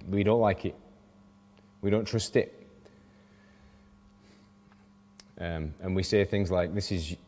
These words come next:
this is my truth, tell me yours." We have this idea that it's all relative, and, and the world exists in this, in this weird space. We know as well, we know as well how hard it is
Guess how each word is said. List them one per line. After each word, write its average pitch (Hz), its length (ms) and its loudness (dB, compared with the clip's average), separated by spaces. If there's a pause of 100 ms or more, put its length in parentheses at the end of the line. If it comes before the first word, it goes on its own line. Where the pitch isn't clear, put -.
(340)
this 87 140 -8
is 92 100 -2
my 92 180 0
truth, 85 320 -4
tell 92 140 -2
me 90 120 -2
yours." 90 460 -2
We 87 180 0
have 85 240 2
this 87 180 -4
idea 87 320 0
that 85 100 -2
it's 82 140 -6
all 87 120 2
relative, 82 600 0
and, 78 260 -8 (1300)
and 87 100 0
the 85 60 4
world 101 240 8
exists 107 640 4 (160)
in 80 120 -6
this, 82 300 -4
in 87 160 -6
this 85 160 -6
weird 92 220 4
space. - 480 0 (1500)
We 98 160 4
know 113 240 8
as 95 120 2
well, 85 320 4 (3000)
we 92 120 -2
know 95 120 4
as 98 100 2
well 101 160 4
how 101 200 0
hard 104 360 -2
it - 80 0
is - 320 -8